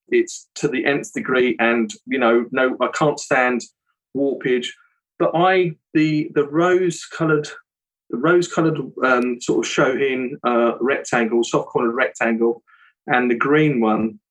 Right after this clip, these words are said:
that came over to you, uh, they were as a result of a complete and utter accident. I threw,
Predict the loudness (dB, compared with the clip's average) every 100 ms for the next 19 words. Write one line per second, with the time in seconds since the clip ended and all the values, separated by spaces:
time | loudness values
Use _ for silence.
0 | -4 -2 -2 -2 0 2 2 0 -2 0
1 | 2 0 -2 -6 _ _ _ _ _ _
2 | _ _ _ _ _ _ _ -8 -4 -2
3 | 2 2 4 4 4 2 0 -2 -2 0
4 | 0 0 -2 -6 -6 -2 0 0 -2 -6
5 | -6 -8 -4 -4 -4 -6 -2 -2 0 -2
6 | 0 2 4 2